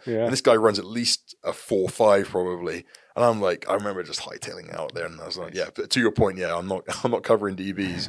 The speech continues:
Speaker 2: So that's why I'm not filming myself and I'm not coming up with marketing plans, you know?"
Speaker 1: Yeah, exactly.
Speaker 2: <laughs>
Speaker 1: Exactly. All right, we're gonna pivot to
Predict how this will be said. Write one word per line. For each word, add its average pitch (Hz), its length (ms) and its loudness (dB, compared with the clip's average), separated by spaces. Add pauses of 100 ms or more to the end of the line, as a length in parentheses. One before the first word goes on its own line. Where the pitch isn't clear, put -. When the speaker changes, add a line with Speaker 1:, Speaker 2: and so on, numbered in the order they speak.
(160)
Speaker 2:
So 113 80 0
that's 107 100 2
why 107 140 6
I'm 107 80 4
not 95 120 0
filming 107 300 2
myself 101 400 4
and 98 60 0
I'm 98 80 -2
not - 100 -8
coming 95 160 -4
up 80 40 -6
with 87 100 -10
marketing 87 380 -2
plans, 82 280 -10
you 85 80 -10
know?" 90 220 -10
Speaker 1:
Yeah, 113 260 6
exactly. 104 540 4
Speaker 2:
<laughs> 135 100 2
Speaker 1:
Exactly. 104 500 -4 (1160)
All 165 100 12
right, 139 160 12
we're 156 80 6
gonna 156 140 8
pivot 147 400 10
to 131 520 8